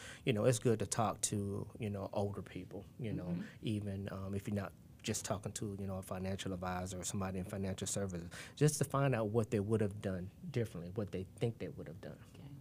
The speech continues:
Speaker 1: 'Cause it's important, you know, just to have some, you know, some direction, like,
Speaker 2: Yeah.
Speaker 1: just a few short-term goals, you know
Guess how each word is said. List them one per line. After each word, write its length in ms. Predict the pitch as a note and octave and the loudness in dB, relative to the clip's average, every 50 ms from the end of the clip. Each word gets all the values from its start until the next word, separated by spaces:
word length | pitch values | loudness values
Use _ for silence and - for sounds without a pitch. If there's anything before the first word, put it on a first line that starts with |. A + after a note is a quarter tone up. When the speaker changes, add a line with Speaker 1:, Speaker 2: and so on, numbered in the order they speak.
| - - - - - - - | -16 -18 -20 -18 -16 4 6
Speaker 1:
'Cause 260 | C3+ A2 G2+ G2 - - | 6 6 6 2 -2 -2
it's 200 | A2+ G#2 - - - | -4 -2 -2 -4 -4
important, 960 | - G#2+ G#2 G2 G2+ - - - D3 D3+ F2 F2+ G2+ F#2+ A2 - - - - - - | -2 -2 -2 -2 -4 -2 6 8 10 10 10 6 0 -4 -4 -6 -2 -4 -4 -4 -2
you 120 | - F#2+ G2+ | -2 0 0
know, 200 | F#2+ F#2+ G2 G2+ - - - - - - - | 0 -2 -4 -6 -8 -12 -18 -18 -18 -4 -2
just 320 | A#2 A2 A#2 B2 B2 - - | 2 4 8 8 8 8 8
to 240 | B2 A2 G#2+ G#2 A2 - - | 4 4 4 2 0 -2 2
have 240 | - C3 A#2 A2+ A2 | 4 4 6 6 4
some, 420 | - - - C3+ B2 B2 A2+ A2+ A#2 - - | 2 4 4 6 6 6 2 0 -4 -4 -2
you 60 | C#3+ A#2+ | 0 0
know, 140 | G#2 G2 G#2 | 2 0 -2
some 220 | - - B2+ A#2+ | 0 2 2 2
direction, 480 | G#2+ A2+ A2 A2 G2+ G2+ - - - - - - - | 2 4 2 2 0 0 -4 -8 -8 -10 -12 -6 -4
like, 180 | A2 F#2+ F#2 | -4 -2 -2
Speaker 2:
Yeah. 120 | - C#3+ C#3 C#3 - - - - | -4 -4 -4 -4 -6 -12 -12 -6
Speaker 1:
just 280 | - - B2+ C3 - | 4 6 6 6 6
a 40 | C3 | 4
few 180 | - - C3 A#2 | 2 4 4 6
short-term 480 | - - C3+ B2+ A2+ - - B2 G#2+ G#2 | 8 8 8 8 6 4 2 2 2 2
goals, 400 | G2 F#2 E2 D2+ - - - - - - - - - - - - - | 0 0 -4 -6 -8 -12 -12 -14 -14 -16 -16 -16 -16 -16 -16 -4 0
you 100 | - G#2+ | 0 2
know 260 | G2 F#2 F#2+ G2+ G2+ | 2 0 -2 -4 -6